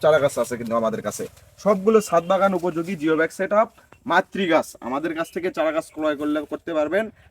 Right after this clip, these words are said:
মাতৃগাছ, সব ধরনের মাতৃগাছ পাবেন আমাদের কাছে। তো আমি লম্বা জাতের স-, সবেদা দেখালাম, এখানে কিন্তু পর্যাপ্ত পরিমাণ সবেদা চারা গাছ আছে। ভেতরের দিকে যাওয়া যায় না, তবুও আমি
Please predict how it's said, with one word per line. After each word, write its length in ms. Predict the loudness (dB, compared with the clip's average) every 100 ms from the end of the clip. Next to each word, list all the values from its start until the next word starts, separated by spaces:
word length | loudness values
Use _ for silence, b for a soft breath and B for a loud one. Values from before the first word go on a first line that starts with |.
| -2
মাতৃগাছ, 560 | -2 -2 -4 0 0
সব 380 | 0 -4 -2 0
ধরনের 300 | 0 0 0
মাতৃগাছ 480 | -2 -2 -2 -2 -4
পাবেন 220 | -6 -2
আমাদের 320 | -2 -2 -2
কাছে। 240 | -6 -8 -12 b b _
তো 80 | 2
আমি 200 | 2 4
লম্বা 360 | 4 8 10
জাতের 220 | 10 8 4
স-, 120 | 2 2 2 2
সবেদা 320 | 2 4 4
দেখালাম, 360 | 4 4 4 2
এখানে 240 | 0 0
কিন্তু 180 | -2 -4
পর্যাপ্ত 360 | 0 0 2 0
পরিমাণ 240 | 0 0
সবেদা 300 | 0 0 2
চারা 180 | 2 0
গাছ 140 | -2
আছে। 220 | -6 -10 -12 b b _
ভেতরের 300 | 0 4 4
দিকে 180 | 4 4
যাওয়া 260 | 8 8
যায় 140 | 8 2
না, 120 | 0
তবুও 300 | -2 0 2
আমি 360 | 2 2 -2